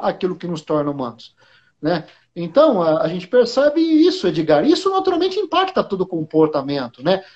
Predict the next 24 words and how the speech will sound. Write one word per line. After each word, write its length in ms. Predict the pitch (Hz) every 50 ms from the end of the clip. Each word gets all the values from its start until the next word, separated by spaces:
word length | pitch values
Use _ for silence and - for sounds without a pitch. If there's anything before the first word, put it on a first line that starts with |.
| _ _
A 200 | - - - -
questão 280 | 190 - 220 220 247 240
de 80 | 220 -
se 160 | - - 220
preservar 520 | - - 208 190 175 180 165 156 185 220
mais, 340 | 214 185 190 190 180 175 160
a 60 | 180
questão 260 | 175 208 185 - 202
de 60 | 190 185
você 260 | 175 180 165 - 165
ter 140 | - 180 175
uma 180 | 170 170 165
higiene 640 | 160 156 143 151 156 156 175 180 180 180 180 170 - _ _ _ _ _
diferente 680 | 147 165 214 208 - 214 190 180 196 214 214 - -
da 120 | 156 165
que 120 | 160 - 165
você 320 | 156 156 151 - - 160
vinha 220 | 147 147 160 160 135
realizando 480 | 131 147 143 143 143 123 117 143 135
até 160 | 135 - 208
agora. 320 | 214 185 160 185 196 190 - _ _ _ _ -
Cara, 220 | - 427 403 311
que 100 | - 415
não 220 | 453 453 440 403